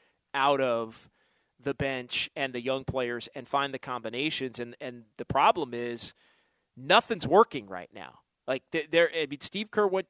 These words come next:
with the coaching staff and went to the drawing board and said, "Hey, Kuminga's gonna play some four, and JaMychal Green's gonna take a seat, and Wiseman's not gonna play at all."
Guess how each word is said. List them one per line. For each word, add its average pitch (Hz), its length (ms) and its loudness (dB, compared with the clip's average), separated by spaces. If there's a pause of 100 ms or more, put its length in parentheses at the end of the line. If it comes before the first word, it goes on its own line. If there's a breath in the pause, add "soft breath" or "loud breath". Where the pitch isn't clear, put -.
(260)
with 170 120 -6
the - 80 -16
coaching 175 360 0
staff 170 380 -2
and 135 100 -6
went 156 160 -4
to 196 80 -2
the 160 120 -6
drawing 160 340 2
board 151 300 0
and 135 80 -14
said, 139 200 -2
"Hey, 156 200 -2
Kuminga's 165 560 -4
gonna 156 180 -2
play 151 240 -2
some 127 180 -6
four, 180 600 8
and 123 160 -6 (340 soft breath)
JaMychal 151 400 -2
Green's 170 320 -2
gonna 151 180 0
take 139 280 -6
a 107 40 -10
seat, 190 540 -2 (260 soft breath)
and 135 220 -6
Wiseman's 147 640 0
not 151 260 -4
gonna 127 180 -4
play 147 420 0 (100)
at 101 180 -8
all." 180 640 6